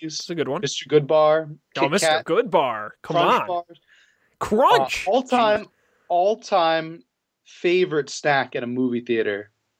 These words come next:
Speaker 2: Raisinets.
Speaker 1: You know,
Speaker 2: To
Speaker 1: I've
Speaker 2: me, there's just something about Raisinets.
Speaker 1: I've never had Raisinets.
Speaker 2: What?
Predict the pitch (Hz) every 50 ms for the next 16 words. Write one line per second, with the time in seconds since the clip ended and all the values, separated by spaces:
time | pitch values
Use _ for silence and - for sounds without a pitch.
0 | _ _ _ _ _ _ _ _ _ _ _ _ _ _ - 123 120 120 120 107
1 | 98 95 92 - - _ - - - - - - - - - _ _ _ _ _
2 | _ _ _ _ _ _ _ _ _ _ _ _ _ _ 175 170 175 160 156 175
3 | 190 208 220 208 196 175 160 - 160 151 143 - - 180 175 175 - 220 196 196
4 | 156 151 165 156 147 147 - - 139 135 135 139 139 139 127 123 123 117 107 95
5 | 95 - - 160 156 170 170 160 160 151 170 175 170 151 123 120 120 127 123 113
6 | 110 - - - - _ _ _ _ _ _ _ _ _ _ _ _ _ _ _
7 | _ _ _ _ _ _ _ _ _ _ _ _ _ _ _ _ _ _ _ _
8 | _ _ _ _ _ _ _ _ _ _ _ _ _ _ _ _ _ _ _ _
9 | _ _ _ _ _ _ _ _ _ _ _ _ _ _ _ _ _ 113 -